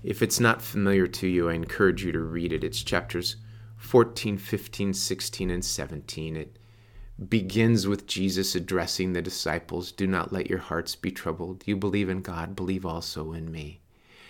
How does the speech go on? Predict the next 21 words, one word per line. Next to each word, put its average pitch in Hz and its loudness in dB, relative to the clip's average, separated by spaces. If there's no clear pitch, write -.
And 127 6
goes 117 10
on 104 4
to 95 0
offer 107 6
some 98 2
amazing 98 2
teachings 87 -4
that - 0
call 117 6
us 117 2
to - -4
love 95 2
and 92 0
unity 98 2
with 82 -2
one 82 0
another. 80 -4
In 113 2
chapter 113 2
seventeen, 87 2